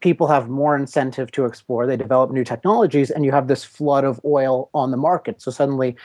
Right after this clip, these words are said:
we have so many oil reserves that we didn't have, and it seems like magic. Well, that's the price system and human ingenuity at work.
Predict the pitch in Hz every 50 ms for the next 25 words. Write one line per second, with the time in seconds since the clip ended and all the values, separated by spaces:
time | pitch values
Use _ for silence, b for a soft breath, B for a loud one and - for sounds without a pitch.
0 | B B B B 143 131 127 - - 160 147 143 139 135 131 127 123 127 123 -
1 | 151 151 143 135 127 123 123 117 123 117 143 147 151 135 131 131 127 123 - 110
2 | 120 135 127 139 123 127 127 147 190 185 165 147 131 127 123 120 - - 135 127
3 | 127 117 127 117 113 - 160 190 196 165 127 135 - - _ B B B B B
4 | 160 151 139 156 165 160 - - 147 - - 160 160 156 143 - - 135 120 -
5 | - 127 127 120 123 - 143 135 131 127 127 123 117 123 120 123 120 113 117 113
6 | 143 120 -